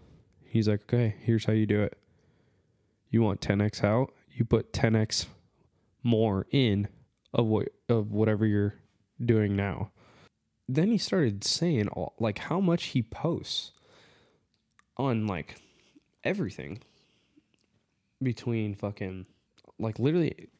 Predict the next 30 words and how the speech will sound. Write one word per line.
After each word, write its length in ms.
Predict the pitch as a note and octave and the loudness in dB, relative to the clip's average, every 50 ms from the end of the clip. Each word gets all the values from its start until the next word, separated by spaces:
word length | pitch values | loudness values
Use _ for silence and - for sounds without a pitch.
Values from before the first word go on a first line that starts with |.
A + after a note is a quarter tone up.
| _ _ - | _ _ 0
any 240 | A#2+ C3+ D3+ D3+ C3+ | 2 4 4 4 2
social 360 | - - D3 C3+ - - G2+ | 2 2 0 0 0 -2 -2
media. 440 | G2 G#2 G#2+ G2+ F#2 D#2+ D#2 F2 F2 | 0 0 0 0 0 0 -2 -2 -2
This 160 | G2 G#2 - | -2 -4 -2
dude 180 | - B2+ A#2 | 0 0 2
is, 140 | A2 G#2 - - _ | 2 0 -2 -6 _
he, 220 | - - - - - _ - | -20 -16 -16 -16 -16 _ -4
I 60 | A#2 | -2
think 140 | C3 E3 E3+ | 0 0 0
he 80 | F3 D3+ | 0 0
said 160 | - D#3+ D3+ | 2 2 0
he 80 | B2 | 0
posts, 320 | - - - A#2 A2+ - - | -2 0 0 0 0 2 0
like, 180 | F#2 F#2+ - - - | -2 -4 -4 -4 -2
eighty 260 | A2+ A#2 B2+ C3+ C#3 | 0 0 0 0 -2
times 320 | - - C3 B2+ B2+ A2+ | -2 -2 -2 -2 0 0
a 80 | G#2+ F#2+ | -2 -2
day. 340 | F#2+ F#2+ F2+ F2 - - - - - - - - | -2 -2 -2 -2 -4 -6 -10 -16 -20 -20 -4 0
Maybe 180 | B2+ C#3+ G3+ C#4 | 2 4 4 4
it 80 | E4 | 6
was 160 | D#4 D3 G2+ - | 4 4 2 0
more, 320 | G2 F#2 A2 A2 F#2+ F2 | -2 -2 0 -2 -2 -2
actually. 320 | F2 E2+ - - - D#2+ | -4 -6 -6 -6 -2 0
It 40 | G#2+ | 0
was 120 | C#3+ D#3 - | 0 0 -2
some 260 | - - F3+ D#3 C#3+ | -2 -2 -2 0 0
ridiculous 600 | C#3+ B2+ A2 A2+ A2 A#2+ - B2 A2+ G2+ - - | 0 0 0 -2 -2 -2 -2 -2 -2 -2 -4 -4
number. 260 | F#2+ F#2+ F#2+ F2 - | -6 -6 -6 -6 -6
It's 160 | F#2+ G2+ - | -6 -6 -2
dude, 300 | - - A#2+ A#2 A2+ - | 0 2 2 2 0 -4